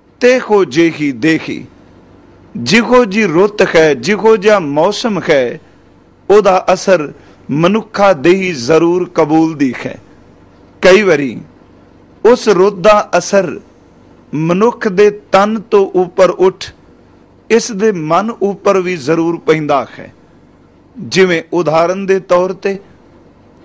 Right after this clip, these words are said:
ਅੱਤ ਦੀ ਗਰਮੀ ਹੋਵੇ, ਸਰੀਰ ਤਪਦਾ ਹੈ ਤੇ ਮਨੁੱਖ ਦੇ ਮਨ ਨੂੰ ਚੈਨ ਨਹੀਂ। ਅੱਤ ਦੀ ਸਰਦੀ ਹੋਵੇ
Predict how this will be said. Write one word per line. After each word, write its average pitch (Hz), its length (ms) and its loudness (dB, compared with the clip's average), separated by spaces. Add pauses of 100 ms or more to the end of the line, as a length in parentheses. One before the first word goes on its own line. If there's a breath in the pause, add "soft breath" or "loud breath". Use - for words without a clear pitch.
(220)
ਅੱਤ 220 160 0
ਦੀ 214 220 0
ਗਰਮੀ 175 480 0
ਹੋਵੇ, 151 520 0 (800)
ਸਰੀਰ 208 600 0
ਤਪਦਾ 175 500 2
ਹੈ 127 320 0 (640)
ਤੇ 196 120 4
ਮਨੁੱਖ 190 460 -2
ਦੇ 196 180 4
ਮਨ 175 240 0
ਨੂੰ 180 220 -6
ਚੈਨ 165 400 0
ਨਹੀਂ। 143 480 -8 (1160)
ਅੱਤ 202 180 -2
ਦੀ 214 200 -2
ਸਰਦੀ 175 540 -2 (100)
ਹੋਵੇ 175 420 0